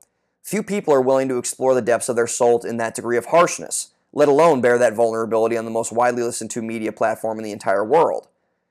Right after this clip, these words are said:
He completely eviscerated the narrative of what he was, quote-unquote, supposed to be like, according to our mob and ruling class. He simply was who he was.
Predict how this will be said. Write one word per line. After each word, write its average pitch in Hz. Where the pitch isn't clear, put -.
He -
completely 202
eviscerated 131
the 120
narrative 120
of 120
what 120
he 131
was, 120
quote-unquote, 123
supposed -
to 135
be 147
like, 120
according 120
to 117
our 110
mob 104
and 117
ruling 156
class. -
He 180
simply 147
was 113
who 135
he 135
was. 151